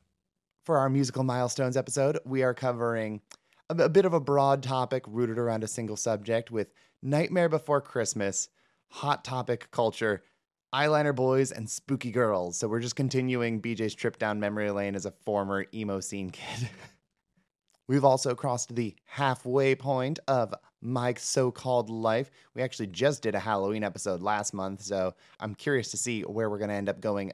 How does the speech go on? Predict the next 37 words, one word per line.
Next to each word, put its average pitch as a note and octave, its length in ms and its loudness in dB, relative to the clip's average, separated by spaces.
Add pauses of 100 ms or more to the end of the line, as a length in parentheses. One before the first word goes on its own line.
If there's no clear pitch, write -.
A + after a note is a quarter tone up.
this A2 460 -2
month, G#2+ 360 -2 (380)
because A#2+ 480 0 (460)
this A#3+ 180 -2
show E4 240 -2
goes A#2 320 -4
a F2+ 80 -6
lot G2 400 -10
of G2+ 120 -12
weird G#2 340 -6
places G2+ 400 -2
I G2+ 100 2
wasn't F#2 260 -6
prepared G2+ 380 -2
for. F2+ 340 -2 (1300)
In C#3 120 -2
addition D3 380 2
to B2 220 0 (220)
all E3 320 4
of A2 220 -2
those C3 340 4
episodes, A2+ 680 0 (360)
you B2 80 -8
can C3+ 160 4
look B2+ 160 0
forward B2+ 340 2
to A#2+ 200 0
our G2+ 320 0 (240)
monthly G#2+ 540 0
playlist. F#2+ 540 -4
It F#2 120 -10
is E2+ 120 -6
a F2+ 60 -10
bit F2+ 200 -8
spooky F#2+ 420 -10
this E2+ 240 -10
month. F#2 340 -10